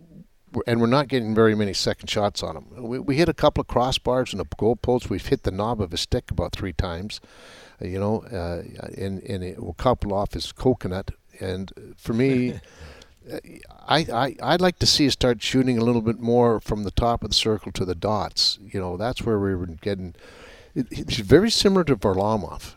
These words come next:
Speaker 1: You know, he, Varlamov was good, he, but he sure left the rebounds out there. We were able to get to a few rebounds. Uh,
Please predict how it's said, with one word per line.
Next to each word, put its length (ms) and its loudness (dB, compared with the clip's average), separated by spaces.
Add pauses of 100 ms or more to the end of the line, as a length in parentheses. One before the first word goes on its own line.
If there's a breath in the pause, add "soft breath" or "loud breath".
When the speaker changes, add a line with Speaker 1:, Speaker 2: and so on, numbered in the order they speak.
Speaker 1:
You 140 -4
know, 240 -4 (120)
he, 180 -8
Varlamov 720 -2
was 120 -6
good, 200 0
he, 100 -2
but 200 -2
he 120 -2
sure 280 2
left 240 2
the 80 0
rebounds 500 -2
out 180 -8
there. 260 -8 (760)
We 120 10
were 160 10
able 180 8
to 120 4
get 240 2
to 120 4
a 40 6
few 260 4
rebounds. 600 0 (580 soft breath)
Uh, 80 -4